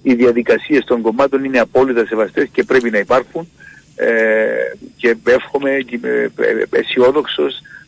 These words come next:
ότι θα υπάρξει ξανά μια συνεργασία, θα συνεχίσει μάλλον αυτή η συνεργασία, η οποία την πρώτη εφταετία τώρα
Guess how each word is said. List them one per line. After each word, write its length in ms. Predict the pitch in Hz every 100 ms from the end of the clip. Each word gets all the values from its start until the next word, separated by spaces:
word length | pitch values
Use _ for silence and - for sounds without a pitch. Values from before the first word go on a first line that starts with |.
| -
ότι 260 | - 135 127
θα 520 | 123 113 113 110 - - - -
υπάρξει 520 | 131 - 156 147 -
ξανά 380 | - 123 123 139
μια 220 | 131 123
συνεργασία, 580 | - 120 107 104 127 147
θα 120 | 139
συνεχίσει 520 | 131 127 107 165 -
μάλλον 360 | 113 104 101 104
αυτή 200 | - 123
η 40 |
συνεργασία, 560 | 113 113 107 - - 78
η 60 | 76
οποία 300 | - 76 -
την 160 | 127
πρώτη 360 | 123 151 123 101 - - _
εφταετία 640 | - 143 - 127 - 170 123
τώρα 340 | 135 156 -